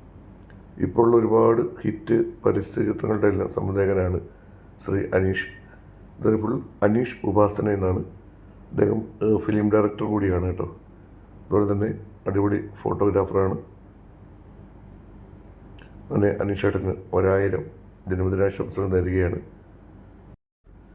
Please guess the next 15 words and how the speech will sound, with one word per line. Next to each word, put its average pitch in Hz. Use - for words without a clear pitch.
രണ്ട് 123
കേക്കാണ് 110
അവിടെ 95
കട്ട് 104
ചെയ്തത്. 104
അപ്പോൾ 110
എല്ലാവരും 107
കൂടി 104
വളരെ 101
സന്തോഷത്തോടും 98
അടിപൊളിയായിട്ട് 95
ആ, 92
ഉം, 98
അനീഷേട്ടൻ്റെ 95
ജന്മദിനം 104